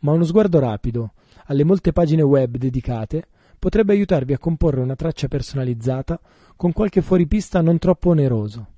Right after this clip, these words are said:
Cernusco, Cassina, Gorgonzola, Inzago. Lo so, lo so, questa settimana non siamo andati in montagna.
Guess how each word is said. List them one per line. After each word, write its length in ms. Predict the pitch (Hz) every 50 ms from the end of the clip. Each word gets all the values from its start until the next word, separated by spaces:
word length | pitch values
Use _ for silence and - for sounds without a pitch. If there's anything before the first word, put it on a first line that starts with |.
| _ _ _ _
Cernusco, 800 | - - 143 127 120 131 131 135 135 - - - - 180 - _ _ _
Cassina, 680 | _ - 135 120 - - - 143 127 120 120 131 143 - _
Gorgonzola, 920 | _ 160 156 170 160 147 160 156 143 139 127 135 127 120 120 120 127 143 165
Inzago. 680 | - 165 143 139 123 120 123 107 107 113 117 131 147 - _ _ _ _ _ _ _ _ _
Lo 100 | - 143
so, 160 | - - 131
lo 80 | 123 131
so, 200 | - - 120 110
questa 260 | - 156 - - 180
settimana 460 | - 175 165 - 180 180 190 175 147
non 120 | 139 135
siamo 200 | 127 - 151 143
andati 320 | 139 135 131 127 113 - 120
in 60 | 113
montagna. 640 | 110 113 107 101 - 107 101 104 110 110 104 101